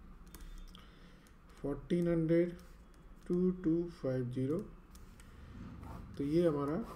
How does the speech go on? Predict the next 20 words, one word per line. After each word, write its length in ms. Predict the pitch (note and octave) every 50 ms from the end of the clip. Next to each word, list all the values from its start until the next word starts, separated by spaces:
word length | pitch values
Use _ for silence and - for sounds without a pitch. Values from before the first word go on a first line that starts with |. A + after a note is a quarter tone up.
| - - - - - - - - - - - - - - - - - - - - - - - - - - - - - - - B2+
यहाँ 320 | C3 C#3 C3+ D3+ F#3 F#3+
जो 120 | E3 D#3+ D3
balance 420 | C3+ C#3 B2+ C3 C3+ C#3 C3 C3
आएगा 320 | C3 B2+ C3 B2+ B2+ C3 B2+ B2+ B2+ B2 - - - - - - - - - - - - - - - - - - - - - - - - - - - - - - - - -
वो 160 | C#3+ D3 D3
आएगा 200 | D3 D3 D3 D#3 D3+
provision 440 | D#3 D3 C#3+ C3+ C3 C#3 C#3 D3 E3 F3+ F3+ C#3+
meet 220 | C#3 C3+ B2+ B2+ -
का 220 | - A#2+ A#2+ - - - - - - - - - - - - - - - - - - - - - - - - - - - - - - - - - - - - - - -
टू 160 | D#3+ D#3+ F3
टू 200 | E3+ - F#3 F3 E3
फ़ाइव 300 | - - D#3+ C#3+ C#3+ C3
ज़ीरो 280 | B2+ C#3+ D3 E3 F3 F#3+ F#3 - -
टू 160 | - D3 D3 D3
सिक्स 320 | - - F3+ F3 - - - -
टू 120 | B2 A#2
फ़ाइव। 240 | A#2 - A#2+ - - - - - - - - - - - - - - - - - - - - - - - - - - - - - - - - - - - - - - - - - - -
ठीक 240 | - D3+ D3+ -
है, 140 | G3+ A#3 A3+ F3+ - - - - - - - - - - - - - - - - - - - - - - - - - - - - - - -
चलिए 320 | - D#3 C3 B2 B2+ A#2+